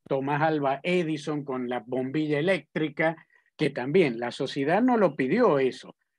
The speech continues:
Nikola Tesla con la corriente continua, eh, con, con esto, con la carga inalámbrica, esto lo inventó Tesla en su momento. Y en su momento a Tesla le dijeron, "¿Y eso para qué sirve?".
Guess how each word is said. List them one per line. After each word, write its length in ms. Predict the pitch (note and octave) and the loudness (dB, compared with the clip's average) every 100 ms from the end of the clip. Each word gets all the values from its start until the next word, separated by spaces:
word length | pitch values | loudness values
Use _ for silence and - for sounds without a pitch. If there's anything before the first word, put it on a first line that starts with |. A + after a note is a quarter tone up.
| - | -6
Nikola 560 | C#3 C3 D3+ D3+ C#3 C3 | -4 -4 -2 2 2 2
Tesla 560 | G#3+ G3 C#3+ D3+ D3 | 4 4 4 0 0
con 160 | - C3 | -2 -4
la 140 | B2 | -4
corriente 540 | G#2+ B2 C#3 C#3+ D3 C#3 | -4 -4 -2 -2 -2 -2
continua, 760 | B2 B2 - A3 E3+ D3+ D3+ _ _ _ | -4 -2 -2 0 0 0 -2 _ _ _
eh, 480 | - C#3 B2+ B2+ C3 - | -2 0 2 0 -2 -4
con, 420 | C#3 C3 C3 - _ _ _ _ _ _ _ | -4 -4 -6 -10 _ _ _ _ _ _ _
con 220 | - B2+ E3+ | -10 -4 -2
esto, 540 | F#3+ - D3+ D3 - | -2 -2 -2 -2 -4
con 300 | C3+ B2 B2 | -8 -6 -4
la 320 | B2 A#2 A2+ _ _ _ | -4 -6 -8 _ _ _
carga 340 | - D#3 D3+ D#3 | 2 2 2 0
inalámbrica, 840 | C#3+ C3+ F#3 A3 F3 D3 C#3+ D3 | 0 2 4 4 2 0 0 -2
esto 260 | D#3+ E3 C#4+ | -2 -2 -2
lo 100 | G#3+ | 0
inventó 500 | D#3+ C#3 - E3+ - | 0 -2 -2 -8 -4
Tesla 560 | - D4+ C4+ - C3 A#2 | -2 -2 -2 -4 -4 -4
en 100 | C3 | -8
su 220 | - F#3 | -2 0
momento. 840 | F#3 F#3+ A#3 G4 D4+ D#3+ - G#2 - _ _ _ | 0 0 2 4 2 0 -6 -12 -14 _ _ _
Y 180 | F#3 F#3 | 0 0
en 100 | F3+ | 2
su 160 | G3+ | 0
momento 520 | G#3 A#3+ F4 E4 - B3+ | 2 4 4 4 2 -2
a 120 | B3+ | 0
Tesla 360 | F4 C4+ C4+ | 0 2 2
le 100 | B3 | 4
dijeron, 340 | G3+ F#3+ B3 A#3+ | 2 2 -2 0
"¿Y 80 | C4 | 0
eso 240 | D#4+ C4 | 2 4
para 140 | B3+ | 4
qué 120 | B3 A#3 | 4 0
sirve?". 600 | B3+ G#3+ D3 C#3+ C3+ | 2 2 2 0 -4